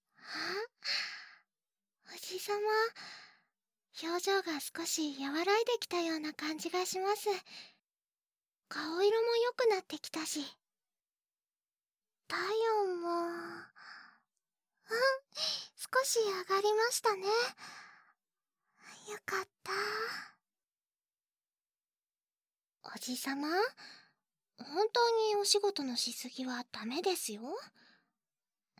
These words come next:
せっかくお給料をもらっても、体を壊しては何にもならないじゃないですか。そんな、心配する人なんかいないっ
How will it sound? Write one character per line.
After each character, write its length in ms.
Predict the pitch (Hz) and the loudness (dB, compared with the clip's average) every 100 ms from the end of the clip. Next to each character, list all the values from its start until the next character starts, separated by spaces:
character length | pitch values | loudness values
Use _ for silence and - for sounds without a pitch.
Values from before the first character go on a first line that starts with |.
| - | -20
せ 280 | - - - | -14 -8 -8
っ 40 | - | -4
か 180 | - 320 | -2 -2
く 240 | - 330 | 0 -2
お 60 | 320 | -2
給 300 | - 359 349 | 0 2 2
料 140 | 285 | 2
を 100 | 226 | 0
も 180 | 208 220 | -2 -2
ら 100 | 254 | -2
っ 40 | |
て 180 | 302 349 | -2 0
も、 160 | 330 269 - - _ - | 0 -2 -8 -20 _ -4
体 400 | 320 359 427 440 | 2 4 4 2
を 60 | |
壊 280 | - 415 440 | 2 2 2
し 60 | 453 | 4
て 140 | 392 | 2
は 280 | 311 247 226 | 2 -2 -8
何 340 | 233 247 285 | -4 -4 -2
に 100 | 370 | 0
も 100 | 427 | 2
な 160 | 453 466 | 2 2
ら 120 | 480 | 2
な 160 | 571 523 | 2 2
い 40 | |
じ 60 | 370 | 0
ゃ 60 | |
な 180 | 285 254 | -2 -4
い 40 | 254 | -4
で 120 | 247 | -6
す 120 | - | -6
か。 280 | - - - _ _ _ _ _ _ _ _ _ _ _ _ _ _ _ _ _ _ _ _ _ _ _ _ _ _ _ - | -4 -4 -4 _ _ _ _ _ _ _ _ _ _ _ _ _ _ _ _ _ _ _ _ _ _ _ _ _ _ _ -6
そ 300 | - - - 285 349 | -4 -4 -6 -6 0
ん 100 | 415 | 2
な、 120 | 415 - - - - _ _ _ _ _ | 2 0 -18 -18 -20 _ _ _ _ _
心 560 | - - - 262 285 403 | -4 0 0 0 -2 0
配 240 | 427 415 403 | 2 2 2
す 160 | 381 | -2
る 100 | 370 | -2
人 240 | 370 - 403 | -2 2 2
な 180 | 359 285 | 2 -4
ん 20 | |
か 200 | - 226 | -6 -4
い 120 | 226 | -2
な 240 | 233 294 | 0 2
い 40 | |
っ 40 | 381 | 2